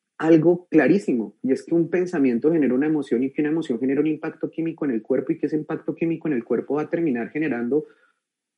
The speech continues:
va a terminar traducido en una actitud de cómo te relacionas tú con el entorno.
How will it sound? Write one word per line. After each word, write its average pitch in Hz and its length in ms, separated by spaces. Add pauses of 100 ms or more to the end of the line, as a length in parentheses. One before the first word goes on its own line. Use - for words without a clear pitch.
(320)
va 135 60
a - 40
terminar 170 380
traducido 170 680
en 117 100
una 117 160
actitud 175 680 (200)
de 143 120
cómo 170 220
te 196 80
relacionas 131 580
tú 165 120
con 160 160
el 147 100
entorno. 113 540